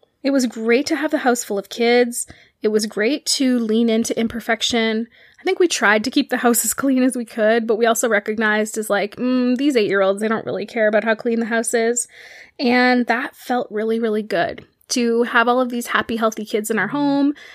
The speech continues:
and then have them leave and to have had them had a good time just hanging out with each other without me necessarily needing to, like, perform to their expectations as kids.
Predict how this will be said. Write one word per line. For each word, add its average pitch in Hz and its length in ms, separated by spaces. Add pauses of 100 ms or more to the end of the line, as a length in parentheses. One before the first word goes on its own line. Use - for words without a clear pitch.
(100)
and 240 120
then 226 100
have 226 220
them 208 180
leave 254 380
and 240 100
to 240 60
have 214 180
had 226 300
them 214 240
had 220 220
a 214 40
good 208 200
time 208 400
just 214 260
hanging 214 260
out 208 140
with 220 120
each 220 160
other 214 300 (400)
without 311 300
me 254 280
necessarily 233 580
needing 214 280
to, 214 160
like, 196 220
perform 214 480
to 208 120
their 196 160
expectations 185 800
as 165 160
kids. - 460